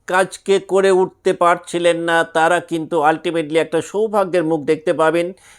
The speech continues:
এক কথায় বলা যেতে পারে ভাগ্যের একটা নতুন দরজা কিন্তু কিছুটা হলেও পূর্ব ভাদ্রপদ নক্ষত্রে জাতক বা জাতিকাদের ক্ষেত্রে উন্মোচিত হতে পারে। ফ্যামিলি লাইফে কিন্তু এই সময়টাতে আপনাদের গ্রহণযোগ্যতা অনেকটাই বাড়বে।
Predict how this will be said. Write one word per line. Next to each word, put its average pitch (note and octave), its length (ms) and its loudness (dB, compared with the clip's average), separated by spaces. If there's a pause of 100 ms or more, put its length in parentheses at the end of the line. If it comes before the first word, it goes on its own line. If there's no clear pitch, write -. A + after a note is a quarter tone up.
(240)
এক E3+ 260 -4
কথায় A#3 340 2
বলা F3+ 280 2
যেতে F3 220 -2
পারে E3+ 240 0
ভাগ্যের F3+ 800 0
একটা F#3 320 0
নতুন F#3 480 -4
দরজা F3 440 2
কিন্তু E3 440 -4
কিছুটা E3+ 460 0
হলেও F3+ 460 4 (320)
পূর্ব B3+ 340 2
ভাদ্রপদ F3 760 0
নক্ষত্রে D#3+ 600 0
জাতক C#3+ 340 0
বা C#3 160 0
জাতিকাদের B2+ 520 0
ক্ষেত্রে D#3+ 460 0 (260)
উন্মোচিত C3+ 520 -2
হতে B2+ 280 2
পারে। A2+ 340 0 (400)
ফ্যামিলি C4+ 480 0
লাইফে G3 420 2
কিন্তু E3+ 340 -4
এই F#3+ 240 -2
সময়টাতে F3+ 460 2
আপনাদের D#3+ 300 0
গ্রহণযোগ্যতা A3 720 2
অনেকটাই G3+ 380 0
বাড়বে। F#3+ 440 2